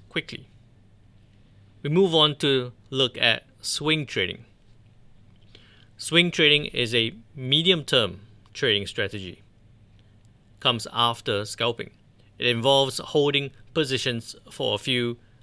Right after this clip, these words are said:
hours, days, or possibly even weeks. Swing traders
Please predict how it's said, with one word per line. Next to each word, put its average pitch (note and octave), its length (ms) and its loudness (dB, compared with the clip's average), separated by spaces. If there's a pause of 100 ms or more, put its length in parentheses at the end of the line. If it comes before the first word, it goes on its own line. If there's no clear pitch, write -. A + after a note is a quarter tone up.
(120)
hours, E3+ 580 0 (260)
days, C#3+ 600 4 (400)
or - 180 0
possibly C3+ 560 -6
even A#2+ 320 -8
weeks. - 480 -10 (1300)
Swing G3 420 -2
traders F#2 560 -8